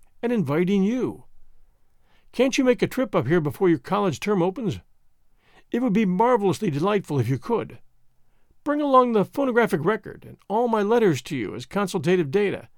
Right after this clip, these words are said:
We shall need them in piecing together the whole tremendous story. You might bring the Kodak prints, too, since I seem to have mislaid the negatives and my own prints in all this recent excitement. But what a wealth of facts I have to add to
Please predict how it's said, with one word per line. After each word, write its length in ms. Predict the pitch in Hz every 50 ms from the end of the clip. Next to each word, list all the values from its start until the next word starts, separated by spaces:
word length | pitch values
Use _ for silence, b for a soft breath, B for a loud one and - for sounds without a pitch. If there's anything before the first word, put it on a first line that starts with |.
| - - _ _ _ _ _ _ _ _ _ _ _ _
We 140 | 330 320 277
shall 160 | - 294 262
need 220 | 254 262 247 185
them 180 | 151 147 139 139
in 100 | 131 127
piecing 380 | - 208 220 190 - 180 156
together 320 | 127 131 127 170 180 165 143
the 140 | 127 131 110
whole 240 | - 185 240 220
tremendous 440 | 143 - 160 156 180 208 185 - 113
story. 560 | - - - 196 214 208 143 - 69 - 110 _ _ _ _ _ _ _ _ _ _ _ _ _ _ _ _ _ _ _ -
You 100 | 208 240
might 220 | 247 208 151 120
bring 180 | 175 220 220 180
the 100 | 143 - - -
Kodak 460 | - 262 277 214 190 165 143 - -
prints, 380 | - - 254 214 160 - -
too, 400 | - - - 233 180 117 87 - - - - _ - - - _
since 240 | - - 269 269 -
I 80 | 269 247
seem 260 | - - 269 269 247
to 80 | 196 185
have 100 | 170 156
mislaid 440 | 190 226 208 - 196 214 214 208
the 80 | 170 170
negatives 600 | 175 208 214 170 139 127 - - - - - - - _ _
and 180 | - 269 285 277
my 120 | 254 226
own 220 | 185 240 269 254 190
prints 340 | 160 165 135 101 - - - - - _ _ _
in 120 | - 139 165
all 140 | 196 202 170
this 220 | 151 139 - 175
recent 340 | 180 185 202 151 147 151 131
excitement. 520 | 123 - - 185 185 - - 101 - - - - _ _ _ _ _ _ _ _ _ _ _ _ _ _ _ _ -
But 100 | - 139
what 160 | 156 214 254
a 60 | 233
wealth 400 | 147 123 120 135 180 220 190 -
of 140 | 147 139 -
facts 320 | - 185 220 220 - - 156
I 60 | 131
have 180 | 143 151 139
to 200 | - - - -
add 180 | 165 170 160 139
to 60 | -